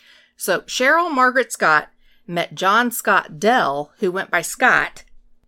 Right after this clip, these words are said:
Crazy, right? Cheryl met Scott. Let's just say that. Cheryl met Scott in Wilberforce, Ontario in nineteen seventy when they were teenagers.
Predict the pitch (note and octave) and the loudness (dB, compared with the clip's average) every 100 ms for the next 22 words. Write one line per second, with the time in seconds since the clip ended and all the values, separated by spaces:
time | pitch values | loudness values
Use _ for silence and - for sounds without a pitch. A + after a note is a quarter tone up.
0 | _ - G3+ E3 D3 D3 E3+ - _ _ | _ -6 -4 -4 -6 -4 -4 -6 _ _
1 | _ - - A3 A#3+ B3+ - G3 G3 - | _ -12 0 4 4 4 0 -4 -4 -6
2 | _ - - D#3+ C3+ - D#3 - F#3 - | _ -12 0 0 0 -6 -10 -8 -8 -6
3 | E3+ D3+ C3 - - C#4 D4 C#4 - - | -6 -4 -6 -6 2 4 4 2 -2 0
4 | B3 F3+ - - _ _ _ F3+ E3+ G3+ | 4 4 2 -8 _ _ _ -10 -2 2
5 | B3 A#3+ B3 A3+ G3+ G3 G3 G#3+ F3+ D#3 | 2 0 0 0 0 -6 -6 -4 -4 -2
6 | D3+ D#3 D#3+ D3+ F#3 E3 E3 C#3+ C#3 C#3+ | -4 -4 -8 -8 -12 -8 -6 -6 -8 -14
7 | - _ _ _ F#3 E3 D3 E3 C#4+ C4+ | -18 _ _ _ -6 -4 -4 -4 -4 -2
8 | D#3 - - - | -4 -8 -14 -16